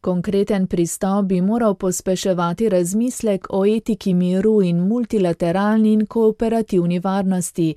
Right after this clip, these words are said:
ki presega strah in izolacijo, s katerima so prepojene sedanje mednarodne razprave.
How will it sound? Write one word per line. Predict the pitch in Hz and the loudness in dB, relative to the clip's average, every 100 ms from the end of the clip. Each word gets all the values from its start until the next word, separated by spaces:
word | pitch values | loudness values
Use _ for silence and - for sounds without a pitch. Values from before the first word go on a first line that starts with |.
| _ - | _ -8
ki | 208 | -6
presega | 202 196 - 247 202 175 | -2 -2 -2 -2 0 0
strah | 170 - 180 180 185 180 | -2 -4 -2 -2 -4 -4
in | 170 | -2
izolacijo, | 160 175 185 190 196 - 202 180 165 | -2 0 0 0 -2 -2 -2 0 -2
s | - | -4
katerima | 190 185 208 196 175 175 | -6 0 2 2 0 -2
so | - 180 170 | -2 -2 -2
prepojene | 196 185 208 214 202 190 170 | -4 -2 2 2 2 0 -2
sedanje | 196 170 185 190 196 196 | -2 -2 -2 0 0 2
mednarodne | 190 190 175 160 160 160 165 | 0 0 -2 -2 -2 -4 -2
razprave. | 160 - - 170 165 165 160 | -4 -4 -4 -2 -2 -2 -6